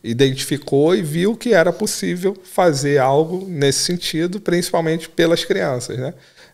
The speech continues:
É, a, a minha cabeça, assim, ela é muito no duzentos e vinte, eu, eu vou pensando a todo momento em alguma coisa. Hoje o projeto social é voltado pra, pro futsal, né?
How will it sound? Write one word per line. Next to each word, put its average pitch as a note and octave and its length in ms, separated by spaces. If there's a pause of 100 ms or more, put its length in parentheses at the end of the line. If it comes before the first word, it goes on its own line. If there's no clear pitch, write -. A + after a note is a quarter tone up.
É, G2 640 (380)
a, - 80
a B2 40
minha C3 140
cabeça, C#3 520
assim, D#3+ 200
ela B2+ 220
é B2 60
muito C3+ 440
no D3+ 120
duzentos C3+ 400
e A#2+ 60
vinte, B2+ 520
eu, A#2 180 (300)
eu G#2 140 (200)
vou A2+ 140
pensando B2+ 540
a - 20
todo D3 220
momento C3 380
em - 20
alguma A#2+ 260
coisa. D3 440 (640)
Hoje C3+ 280
o C#3+ 40
projeto C3 380
social A#2 580
é A2 60
voltado B2 480
pra, A#2+ 160
pro - 320
futsal, B2 640
né? D#3+ 140